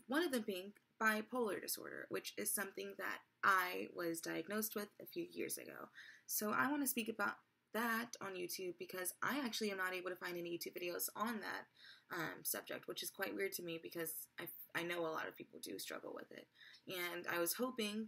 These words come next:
to find YouTube videos on it when I was younger to kind of help me out when I was first diagnosed with it, to kind of,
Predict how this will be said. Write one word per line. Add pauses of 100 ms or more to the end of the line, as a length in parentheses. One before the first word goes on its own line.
to
find
YouTube
videos
on
it
when
I
was
younger (800)
to
kind
of
help
me
out
when
I
was (140)
first
diagnosed
with
it,
to
kind
of,